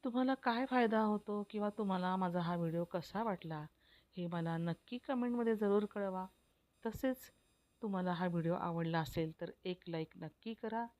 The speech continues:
तुमच्या मित्रमंडळींमध्ये हा शेअरही करा. नवीन असाल तर सबस्क्राईब करा आणि शेजारी असलेल्या बेल आयकॉनवर क्लिक करा,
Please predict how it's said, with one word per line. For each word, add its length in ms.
तुमच्या 300
मित्रमंडळींमध्ये 840
हा 320
शेअरही 580
करा. 280
नवीन 320
असाल 380
तर 60
सबस्क्राईब 540
करा 280
आणि 240
शेजारी 480
असलेल्या 540
बेल 260
आयकॉनवर 440
क्लिक 220
करा, 160